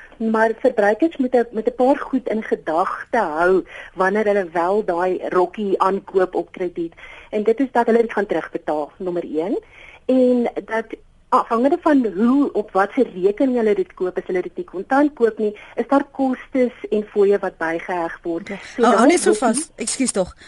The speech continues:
Speaker 2: Kom, ons kan nou kom by die kostes en die heffings en die, en die f-, ekstra fooie, want ek wil eers moet stap vir stap daardeur gaan. Ek wil eers sê, eers moet stil staan by die gel-, die geloof wat sommige mense het. As ek baie krediet het,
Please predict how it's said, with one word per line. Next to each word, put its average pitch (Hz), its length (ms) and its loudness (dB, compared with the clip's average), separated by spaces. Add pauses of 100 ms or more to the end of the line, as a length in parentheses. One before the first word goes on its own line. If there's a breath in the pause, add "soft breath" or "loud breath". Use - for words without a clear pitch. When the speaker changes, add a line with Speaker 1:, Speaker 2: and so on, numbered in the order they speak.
(120 loud breath)
Speaker 2:
Kom, 320 160 0
ons 254 180 -2
kan 277 160 2
nou 233 120 2
kom 311 200 0
by 254 80 2
die 262 100 -2
kostes 247 460 -2
en 233 80 -2
die 185 180 0
heffings 214 380 -4
en 202 80 -4
die, 190 140 -8
en 190 80 -6
die 196 100 -4
f-, - 160 -16
ekstra 202 400 -2
fooie, 175 460 -2 (300 loud breath)
want 196 320 0
ek 190 120 -4
wil 220 140 0
eers 233 280 0
moet 220 240 -4
stap 262 260 -2
vir 226 100 -6
stap 208 300 -4
daardeur 165 440 -2
gaan. 190 300 -2 (340 loud breath)
Ek 247 100 -4
wil 254 160 4
eers 294 280 2
sê, 180 80 -2
eers 208 180 0
moet 247 160 0
stil 240 520 2
staan 208 500 -2
by 180 320 0 (320 soft breath)
die 220 420 0 (140)
gel-, - 420 0
die 190 180 -4
geloof 208 500 2
wat 247 140 -8
sommige 240 300 -2
mense 180 320 0
het. 190 120 0
As 196 140 -4
ek 196 100 -8
baie 196 200 2
krediet 226 640 4
het, 233 200 0